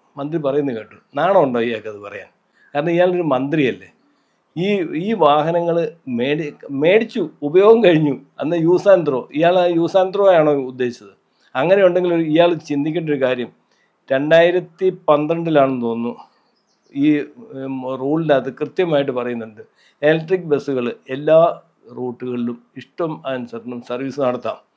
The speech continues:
കൃത്യമായിട്ട് അതിന് പെർമിറ്റ് വേണ്ടാന്ന് പറയുന്നുണ്ട്. ഏത് നാഷണൽ, ആ ഏത് സ്റ്റേറ്റിൻ്റെ ആണേലും നാഷണലൈസ്ഡ് റൂട്ടിലാണ്, ഏഹ്,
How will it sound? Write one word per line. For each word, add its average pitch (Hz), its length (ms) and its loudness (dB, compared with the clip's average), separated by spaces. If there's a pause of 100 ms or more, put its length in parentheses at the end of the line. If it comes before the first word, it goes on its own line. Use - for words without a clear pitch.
(480)
കൃത്യമായിട്ട് 156 520 2
അതിന് 151 220 2
പെർമിറ്റ് 180 360 0 (100)
വേണ്ടാന്ന് 160 440 4
പറയുന്നുണ്ട്. 127 340 -2 (140)
ഏത് 196 200 0 (100)
നാഷണൽ, 151 380 -2 (180)
ആ 143 40 0 (200)
ഏത് 190 180 -2 (420)
സ്റ്റേറ്റിൻ്റെ 151 640 -2
ആണേലും 139 280 -2 (440)
നാഷണലൈസ്ഡ് 160 500 0
റൂട്ടിലാണ്, 139 420 -2 (400)
ഏഹ്, 127 140 -14